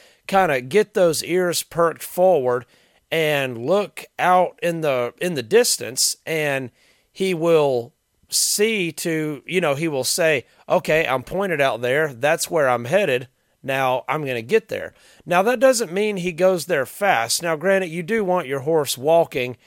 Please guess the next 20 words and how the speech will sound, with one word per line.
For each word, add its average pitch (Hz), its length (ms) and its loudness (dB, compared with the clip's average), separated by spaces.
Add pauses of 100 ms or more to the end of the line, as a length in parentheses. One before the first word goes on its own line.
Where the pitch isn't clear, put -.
(280)
with 143 260 2
some 135 420 -2
impulsion 143 920 0
and 113 160 -6
some 98 280 -4
life 156 600 2
and, 123 360 -4 (400)
you 220 120 -6
know, 147 180 4
some, 131 560 -2 (240)
some 131 300 -2
healthy 147 720 -2
energy. 143 460 -2
You 135 180 -8
don't 190 240 -2
want 175 240 2
him 151 160 -2
just, 139 400 -2 (380)
you 151 120 -4
know, 107 280 0